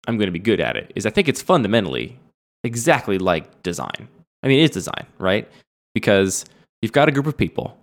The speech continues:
uh, who in this case are very specific people. I actually know all the people that are gonna be attending the party.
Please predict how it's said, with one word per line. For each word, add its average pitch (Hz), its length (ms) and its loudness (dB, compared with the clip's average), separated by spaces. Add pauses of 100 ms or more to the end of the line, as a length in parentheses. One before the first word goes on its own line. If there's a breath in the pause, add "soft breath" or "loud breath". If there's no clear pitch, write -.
(340)
uh, 87 360 2 (160)
who 98 260 2
in 98 100 4
this 147 160 2
case 101 260 2
are 98 80 2
very 104 160 4
specific 101 320 -4
people. - 200 -8
I 78 80 2
actually 98 220 -4
know 107 320 6
all 92 180 6
the 104 80 0
people 101 260 0
that 90 80 2
are 87 40 0
gonna 87 140 -4
be 85 100 0
attending 120 380 -2
the 117 80 -2
party. 95 400 2